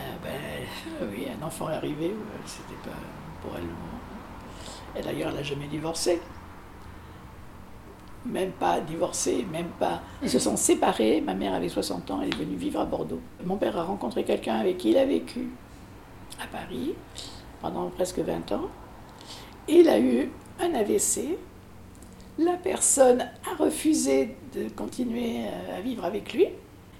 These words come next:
Et ma mère a accepté mon père. Ah oui, mais ça vous, ma... Mon père est revenu.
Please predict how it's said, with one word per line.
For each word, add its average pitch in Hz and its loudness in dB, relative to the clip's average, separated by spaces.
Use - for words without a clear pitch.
Et 262 8
ma 220 6
mère 254 4
a 311 0
accepté - -2
mon 269 -2
père. - -6
Ah 233 4
oui, 349 12
mais 269 6
ça 202 6
vous, 220 0
ma... 214 -4
Mon 247 0
père 330 2
est 339 4
revenu. 285 6